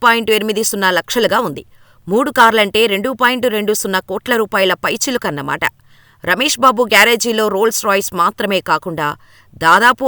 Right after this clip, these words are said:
అనేక లగ్జరీ కార్లు ఉన్నాయి. ఇందులో రకరకాల మోడల్స్‌లో మెర్సిడెస్, బీఎండబ్ల్యూ, వోల్వో, టయోటా, హోండా కార్లు ఉన్నాయి. రమేష్ బాబు చాలా పేద కుటుంబం నుంచి వచ్చాడు. ఓ పూట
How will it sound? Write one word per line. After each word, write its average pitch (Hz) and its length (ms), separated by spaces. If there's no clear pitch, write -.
అనేక 214 240
లగ్జరీ 208 400
కార్లు 196 280
ఉన్నాయి. 143 200
ఇందులో 226 340
రకరకాల 220 560
మోడల్స్‌లో 220 540
మెర్సిడెస్, 208 540
బీఎండబ్ల్యూ, 196 640
వోల్వో, 190 320
టయోటా, 185 380
హోండా 196 380
కార్లు 180 300
ఉన్నాయి. 143 200
రమేష్ 233 360
బాబు 277 200
చాలా 214 220
పేద 196 160
కుటుంబం 202 360
నుంచి 190 260
వచ్చాడు. - 320
ఓ 147 120
పూట 170 260